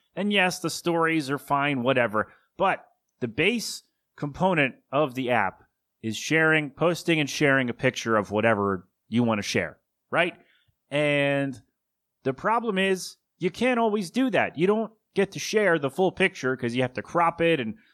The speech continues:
move it around and do all this stuff. And I just think that's a bad way to have an app. I don't think that's a good, again, model at all, because that's the whole point of your app,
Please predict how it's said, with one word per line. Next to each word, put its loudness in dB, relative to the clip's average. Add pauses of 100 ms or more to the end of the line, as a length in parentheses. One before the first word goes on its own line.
(120)
move 0
it 2
around 2
and -4
do 0
all 4
this -2
stuff. 0 (300)
And 0
I 2
just -4
think 0
that's 0
a 0
bad 2 (460)
way 2
to 2
have 0
an 0
app. 2
I 0
don't 0
think -4
that's 0
a -2
good, 0 (600)
again, 0
model 0
at 2
all, 0 (240)
because -2 (480)
that's -2
the 2
whole 2
point 0
of -6
your 0
app, 0